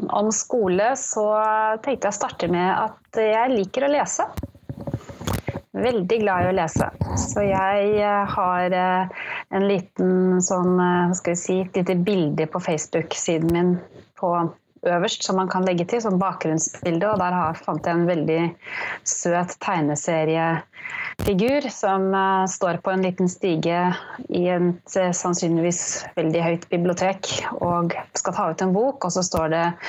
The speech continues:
«There's no such things as too many books.» Og da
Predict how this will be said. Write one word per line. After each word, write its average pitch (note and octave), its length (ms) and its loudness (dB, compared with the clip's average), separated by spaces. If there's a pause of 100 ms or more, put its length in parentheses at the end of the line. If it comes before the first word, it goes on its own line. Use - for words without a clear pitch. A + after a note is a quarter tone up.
(380)
«There's E3+ 300 -2
no E3+ 220 2
such - 520 -4
things E3+ 320 2
as D#3+ 240 -2
too F3+ 180 -2
many E3 220 2
books.» - 480 0 (160)
Og F3+ 160 -2
da E3 100 4